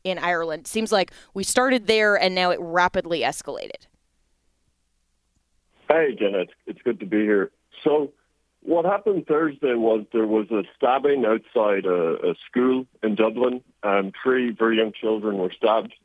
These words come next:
Speaker 2: I think the youngest was five years old. Now, initially, the media was refusing to report on the nationality of this perpetrator. Um, there was only one publication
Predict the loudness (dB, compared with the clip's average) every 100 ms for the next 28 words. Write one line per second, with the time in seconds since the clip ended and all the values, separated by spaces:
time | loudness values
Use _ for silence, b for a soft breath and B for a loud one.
0 | -6 -2 -2 -2 0 2 2 0 -2 -4
1 | -2 2 2 2 -2 2 2 2 -4 _
2 | b b b b b _ -2 2 2 2
3 | 2 2 0 0 0 0 -4 -6 _ _
4 | _ _ _ -2 2 2 2 0 2 0
5 | 0 -4 -16 -18 -10 -10 -4 -2 0 -4
6 | -2 -2 -2 0 2 0 -2 -12 -6 0
7 | 2 2 0 0 0 0 -2 0 0 0
8 | -4 -4 -6 -2 -2 -2 -6 -4 -4 -4
9 | -6 _ _ _ _ _ _ _ 2 2
10 | 2 -2 -8 -14 _ -2 0 -2 -6 _
11 | -2 0 -2 0 0 0 -4 -4 -6 0
12 | 0 -2 -6 -6